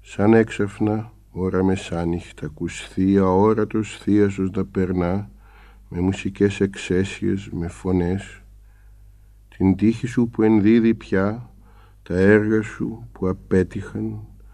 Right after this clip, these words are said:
τα σχέδια της ζωής σου που βγήκαν όλα πλάνες, μη ανοφέλετα θρηνήσεις. Σαν έτοιμος από καιρό, σαν θαραλέος, αποχαιρέτα την,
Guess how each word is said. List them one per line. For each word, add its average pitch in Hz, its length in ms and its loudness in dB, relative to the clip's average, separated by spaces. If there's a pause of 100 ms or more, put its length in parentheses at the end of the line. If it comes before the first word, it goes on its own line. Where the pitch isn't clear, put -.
(240)
τα 95 160 -2
σχέδια 107 640 4
της 110 180 -2
ζωής 104 320 4
σου 104 220 -2
που 101 160 -2
βγήκαν 98 460 2
όλα 101 240 4
πλάνες, 92 760 -2 (600)
μη 95 220 2
ανοφέλετα 101 680 0
θρηνήσεις. 78 960 -10 (1400)
Σαν 90 300 0
έτοιμος 104 460 4
από 101 200 2
καιρό, 98 760 2 (340)
σαν - 300 -6
θαραλέος, 92 1080 0 (640)
αποχαιρέτα 87 800 -4
την, 82 360 -4